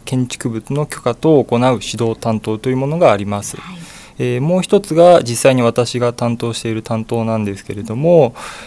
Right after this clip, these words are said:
Speaker 1: えー、建物を建築する際に確認申請という行為を行うんですけれども、えー、その申請内容を、まあ、法に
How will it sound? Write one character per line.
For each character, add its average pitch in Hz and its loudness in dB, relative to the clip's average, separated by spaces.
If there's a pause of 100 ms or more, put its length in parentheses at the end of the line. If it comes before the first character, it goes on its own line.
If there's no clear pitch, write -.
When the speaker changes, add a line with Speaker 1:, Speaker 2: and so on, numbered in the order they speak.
(160)
Speaker 1:
え 107 -2
ー、 127 -6
建 175 2
物 175 4
を 101 -6
建 123 -2
築 - -12
す - -6
る 120 -4
際 117 -2
に 110 -2 (180)
確 - -8
認 156 -2
申 156 -4
請 107 -2
と 107 -6
い 107 -2
う - -6
行 117 -2
為 104 0
を 98 -4
行 110 -6
う 110 0
ん 104 -4
で 98 -6
す - -16
け 101 -8
れ 101 -10
ど 110 -8
も、 165 0 (340)
え 104 -8
ー、 104 -8
そ - -8
の 151 -2
申 156 -2
請 151 0
内 147 0
容 117 -2
を、 165 2
ま 123 -4
あ、 107 -6
法 139 0
に 139 -2